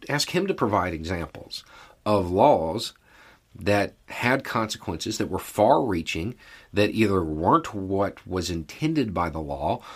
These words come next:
or the law was bad. So it needs to be reviewed, and you have to learn about it and learn about those impacts,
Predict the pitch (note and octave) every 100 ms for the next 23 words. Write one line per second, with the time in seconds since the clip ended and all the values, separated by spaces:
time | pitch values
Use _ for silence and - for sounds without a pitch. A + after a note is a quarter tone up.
0 | - _ A#2+ C3 C3+ B2 B2 - - -
1 | - - - - _ _ _ _ _ _
2 | _ - F#2+ G2+ A2+ B2 G#2+ G2+ F2 A2
3 | C3+ G2+ - - _ _ _ _ _ _
4 | _ _ _ _ _ _ _ _ - -
5 | F#2+ G2 F#2+ F#2 - E2 E2+ D#2+ C#3 C#3
6 | F2 D#2 F#2 E2+ F2+ G#2+ G2+ D#2+ D#2+ E2
7 | F#2+ D#2+ E2 D#2 E2 D#2+ - E3 F3 -
8 | E2+ F#2+ -